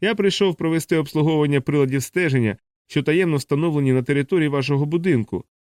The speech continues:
у вашому телефоні та автомобілі.'" Можливо, Арктор йому навіть заплатить. Швидше за все, Арктор його прикінчить, а тоді зникне. "Якщо він приховує щось аж настільки важливе", мовив шифрувальний костюм Фреда,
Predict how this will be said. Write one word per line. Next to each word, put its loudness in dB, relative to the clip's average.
у -2
вашому 2
телефоні 0
та -2
автомобілі.'" -4
Можливо, 4
Арктор 0
йому 2
навіть 4
заплатить. -6
Швидше 0
за 2
все, 0
Арктор -2
його 2
прикінчить, -4
а 0
тоді -2
зникне. -6
"Якщо 0
він -2
приховує -2
щось -4
аж -4
настільки -6
важливе", -4
мовив 2
шифрувальний -2
костюм -6
Фреда, -10